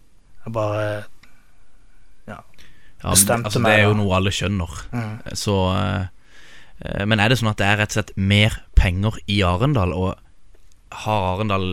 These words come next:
Speaker 2: ja, en ganske stor mulighet til å gå forbi Jerv rent sportslig også?
Speaker 1: Jeg tror ikke det er så mye mer, eh, penger nå til dags. Jeg tror det er egentlig ganske likt,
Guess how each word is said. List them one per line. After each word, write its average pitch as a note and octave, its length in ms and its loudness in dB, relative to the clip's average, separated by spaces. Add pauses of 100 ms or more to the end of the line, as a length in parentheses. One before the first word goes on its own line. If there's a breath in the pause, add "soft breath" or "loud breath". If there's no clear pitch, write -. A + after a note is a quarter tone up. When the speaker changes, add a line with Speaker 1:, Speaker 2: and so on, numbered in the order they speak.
(160)
Speaker 2:
ja, G2 180 -2
en G2 140 -2
ganske F#2+ 200 -2
stor A#2+ 280 2
mulighet G#2 340 2
til G#2 80 0
å F#2+ 60 -4
gå G2+ 80 -2
forbi G#2+ 320 4
Jerv A2+ 340 4
rent G2+ 160 2
sportslig - 480 -4
også? D3 220 -2 (360)
Speaker 1:
Jeg - 240 -2
tror A#2 160 2
ikke D#3 140 8
det D#3 60 10
er - 40 6
så D#3+ 80 8
mye C3+ 160 10
mer, A#2 240 10
eh, G2+ 480 6 (560)
penger G#2+ 640 2
nå A2 220 4
til C#3+ 100 4
dags. G2 320 0
Jeg A2+ 140 -2
tror A2+ 160 0
det A2 80 8
er G#2+ 100 4
egentlig A2+ 360 0
ganske G#2 360 0
likt, - 460 -6